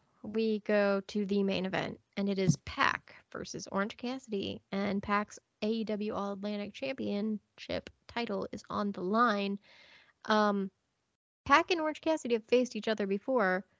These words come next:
I believe pac always wins, but this time, in what I consider to be somewhat of a surprise,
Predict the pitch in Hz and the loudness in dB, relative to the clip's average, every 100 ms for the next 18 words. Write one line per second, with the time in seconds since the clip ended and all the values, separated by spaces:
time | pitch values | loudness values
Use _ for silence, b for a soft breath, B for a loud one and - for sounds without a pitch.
0 | _ _ _ _ _ _ _ - 202 208 | _ _ _ _ _ _ _ -6 -2 0
1 | 247 254 254 247 240 226 247 196 190 185 | -2 -2 -2 -2 0 4 6 4 2 2
2 | 180 180 - 202 190 269 - 330 330 311 | 2 0 -6 -6 -2 -2 0 2 2 -2
3 | 277 _ _ _ - 214 220 208 - 214 | -8 _ _ _ -4 0 2 0 -2 -2
4 | - 247 392 - 480 480 415 370 285 247 | 4 4 4 -4 -2 2 2 2 -2 -4
5 | - 262 294 254 247 226 202 - 320 285 | 0 2 2 2 -2 -2 -2 2 2 4
6 | 254 - | 0 -2